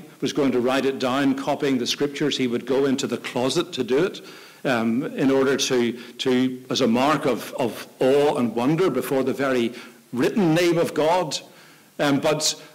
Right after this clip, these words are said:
but when God explained the meaning of that name, it means, because it's taken from the, the root of the Hebrew word to be, and it, and it, and it means basically, "I am that I am," or "I will be what I will be."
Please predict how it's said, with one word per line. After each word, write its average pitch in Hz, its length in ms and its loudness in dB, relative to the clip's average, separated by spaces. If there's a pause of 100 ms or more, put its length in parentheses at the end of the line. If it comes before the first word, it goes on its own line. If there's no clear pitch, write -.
(100)
but 165 140 2
when 156 160 2
God 170 240 4
explained 165 600 0
the 147 60 2
meaning 185 460 4
of 147 160 0
that 151 220 0
name, 123 600 -2
it 151 180 -4
means, 147 420 0
because 143 260 -2
it's 139 100 0
taken 165 360 0
from 127 180 -2
the, 120 300 0 (260)
the 131 100 0
root 151 360 0
of 113 100 -4
the 127 80 -2
Hebrew 123 320 0
word 127 380 0
to 131 120 -2
be, 139 460 0 (920)
and 123 200 0
it, - 140 -12
and 135 100 2
it, - 120 0
and 135 160 0
it 151 80 -4
means 139 280 0
basically, 139 540 0
"I 123 220 -2
am 127 400 0
that 131 120 -2
I 131 160 -2
am," 117 560 -4
or 120 160 -4
"I 120 180 0
will 117 180 0
be 110 260 -2
what 113 180 -4
I 110 160 -2
will 107 160 -4
be." 90 360 -10